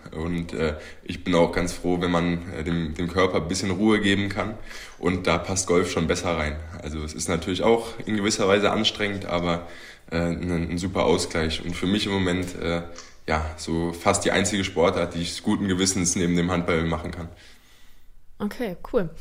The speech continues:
Speaker 2: Äh, ja, wahrscheinlich, weil auch das, ähm, ich, na gut,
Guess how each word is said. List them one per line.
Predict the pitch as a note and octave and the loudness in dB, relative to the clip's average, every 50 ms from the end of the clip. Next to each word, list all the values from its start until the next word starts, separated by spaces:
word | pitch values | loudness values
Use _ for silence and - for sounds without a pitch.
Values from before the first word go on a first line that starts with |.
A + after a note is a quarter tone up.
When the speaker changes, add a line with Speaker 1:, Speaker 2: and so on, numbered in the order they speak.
| - - - - - - - - - - - | -12 -10 -8 -8 -8 -8 -8 -8 -2 2 6
Speaker 2:
Äh, | G3 F#3 F3+ | 8 10 12
ja, | F#3 F3 F3+ | 12 12 12
wahrscheinlich, | F3 F3 - F#3+ F3+ F3+ F3+ - | 10 8 4 4 2 2 2 2
weil | F3+ F3 E3 | 2 4 4
auch | D#3 - | 2 2
das, | - E3 D#3+ - - - | 0 -2 0 0 -2 -2
ähm, | C3 E3 E3 D#3+ E3 E3 E3 E3 - E3+ | -2 -2 -2 -2 -4 -4 -6 -6 -8 -10
ich, | D#3+ - | -10 -10
na | E3+ E3 D#3+ D#3 D#3 | -10 -10 -10 -10 -10
gut, | - E3 | -12 -12